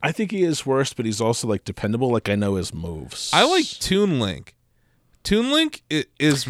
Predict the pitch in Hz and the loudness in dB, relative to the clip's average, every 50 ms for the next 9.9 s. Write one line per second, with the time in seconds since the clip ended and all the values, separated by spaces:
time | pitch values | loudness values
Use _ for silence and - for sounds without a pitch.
0 | 110 101 127 151 131 110 143 151 151 - - 131 135 135 120 - 131 113 113 110 | -8 0 0 0 4 4 4 4 4 2 -2 -2 -2 -2 0 -2 -2 -2 0 0
1 | 110 104 - - 104 107 104 95 - 107 95 87 - - 92 82 78 60 - - | 0 -2 -2 -2 -2 0 0 -2 -2 -6 -6 -8 -8 -8 -8 -10 -8 -10 -10 -2
2 | - 151 160 151 139 135 131 139 160 151 - 139 139 135 120 - - - - 131 | 0 2 4 4 4 4 6 6 4 4 6 6 6 6 6 4 -4 0 2 2
3 | 120 110 104 92 82 107 107 104 95 107 104 107 104 95 92 90 85 - 101 87 | 2 2 0 0 2 2 4 4 4 4 4 4 2 0 0 0 -2 -2 -4 -2
4 | 90 87 - 139 135 123 113 - 120 131 165 196 208 214 220 190 151 143 151 156 | -2 0 2 2 4 4 4 2 4 4 4 4 4 4 4 4 4 2 2 2
5 | 170 180 190 202 214 220 226 - - - - 95 101 104 101 - - - 95 82 | 2 2 2 2 2 0 0 -4 -10 -12 -8 -4 -4 -4 -4 -6 -8 -10 -10 -10
6 | 78 78 78 80 - 87 80 82 82 85 - - 220 240 277 285 294 302 302 311 | -10 -12 -14 -12 -10 -10 -10 -8 -6 -4 2 2 4 4 4 2 2 2 4 2
7 | 311 302 - - - 151 156 143 147 156 147 135 123 - - 151 151 143 139 147 | 2 0 -2 -4 0 2 2 2 4 2 2 2 2 2 4 4 4 4 2 2
8 | 135 127 117 113 107 107 - - - 110 110 107 101 98 87 - - 110 104 104 | 0 0 -2 -2 -8 -10 -10 -8 -4 -2 -2 0 0 -2 -2 -2 -2 -4 -2 -2
9 | 101 98 104 113 107 - - - 107 101 92 87 85 - 82 67 - | -4 -2 0 0 0 0 -4 -6 -4 -4 -4 -4 -6 -8 -10 -12 -12